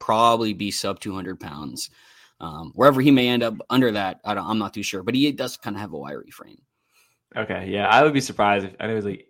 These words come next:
Speaker 2: one eighty-seven, but I'd be very shocked if he hit one ninety, probably closer to one eighty for me.
Speaker 1: Yeah.
Speaker 2: But, um, yeah,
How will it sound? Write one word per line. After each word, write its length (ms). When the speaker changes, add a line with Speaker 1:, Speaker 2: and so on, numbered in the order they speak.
Speaker 2:
one 200
eighty-seven, 380
but 80
I'd 80
be 60
very 600
shocked 380
if 80
he 140
hit 340
one 300
ninety, 360
probably 300
closer 240
to 60
one 140
eighty 220
for 100
me. 240
Speaker 1:
Yeah. 80
Speaker 2:
But, 280
um, 340
yeah, 220